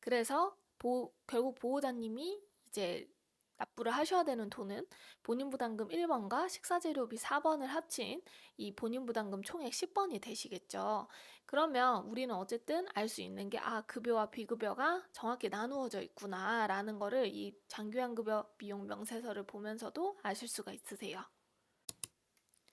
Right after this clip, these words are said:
자, 그러면 더블유 포 씨에서 이제 시스템에 입력을 할 때 간혹 그러면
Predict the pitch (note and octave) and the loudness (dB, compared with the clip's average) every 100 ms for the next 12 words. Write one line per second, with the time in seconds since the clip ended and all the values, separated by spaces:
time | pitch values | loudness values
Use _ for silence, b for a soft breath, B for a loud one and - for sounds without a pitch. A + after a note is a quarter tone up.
0 | b b b b b b b b - A3 | b b b b b b b b -6 -6
1 | - C4+ C#4+ G#3 G3+ G#3+ - - b b | 0 2 2 0 0 0 -4 -16 b b
2 | b b - F#4 A4 A4+ A4 E4 - D4 | b b 2 6 8 6 4 -2 0 2
3 | C#4+ C#4 B3 A3+ A#3+ G#3+ G#3 G3+ A#3+ F4+ | 2 4 2 2 0 -2 -2 -6 -6 -4
4 | F#4+ F#4+ E4+ G#3 G3+ A3 D4 A#3+ G3 F#3+ | -4 -4 -6 -6 -6 -6 -4 -2 -4 -6
5 | C#4+ A3+ - _ _ - G3 C4+ A#3 - | -4 -4 -6 _ _ -10 -6 -4 -6 -8
6 | _ _ - D#4 D#4 A3 A3+ G#3 | _ _ 0 2 2 2 0 -2